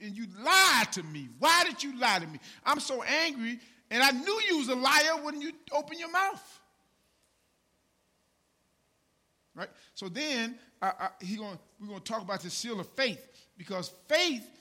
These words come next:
is you got to believe in God. But faith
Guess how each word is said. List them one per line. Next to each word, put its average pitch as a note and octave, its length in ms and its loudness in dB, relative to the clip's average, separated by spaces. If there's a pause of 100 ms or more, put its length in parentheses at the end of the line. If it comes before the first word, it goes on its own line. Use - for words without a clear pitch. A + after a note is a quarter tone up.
(220)
is G3 240 -8
you B3 60 -6
got A#3+ 220 0
to G3 80 -6
believe C4+ 440 -4
in A3 200 -8
God. B3+ 320 -2 (1400)
But G3 120 -6 (180)
faith F4 340 2